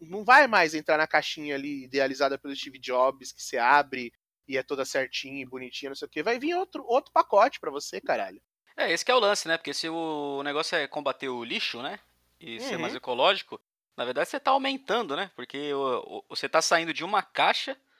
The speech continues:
Speaker 2: você vai ter uma caixa pro aparelho, você vai ter uma caixa pro carregador, você vai ter outra caixa pro fone, e,
Speaker 1: Sim.
Speaker 2: e, e
Speaker 1: E se não
Speaker 2: completa,
Speaker 1: forem
Speaker 2: né?
Speaker 1: fretados juntos, você tem um frete diferente,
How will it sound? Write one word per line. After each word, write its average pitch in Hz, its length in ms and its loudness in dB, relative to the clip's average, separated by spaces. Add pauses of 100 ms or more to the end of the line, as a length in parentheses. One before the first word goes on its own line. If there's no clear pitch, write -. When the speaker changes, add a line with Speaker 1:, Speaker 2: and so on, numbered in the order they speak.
(500)
Speaker 2:
você 151 100 -8
vai 151 140 0
ter 170 160 -2
uma 175 180 2
caixa 147 320 0
pro 143 160 -4
aparelho, 151 480 0
você - 140 -8
vai 127 160 -2
ter - 140 -10
uma 131 220 -2
caixa 127 400 2
pro 123 220 -12
carregador, 127 720 -2
você - 120 -12
vai 123 140 -4
ter - 140 -6
outra 135 260 0
caixa 123 320 -4
pro 123 180 -12
fone, 208 540 -6 (480)
e, 123 180 -10
Speaker 1:
Sim. 131 80 -4
Speaker 2:
e, 117 640 -8
e - 40 -12
Speaker 1:
E 151 380 -2
se - 120 -2
não - 100 -4
Speaker 2:
completa, - 0 -
Speaker 1:
forem 151 180 8
Speaker 2:
né? 214 60 6
Speaker 1:
fretados 170 500 6
juntos, 156 300 -10
você 185 80 -6
tem 175 140 -6
um 175 40 -6
frete 160 280 -4
diferente, 190 840 -4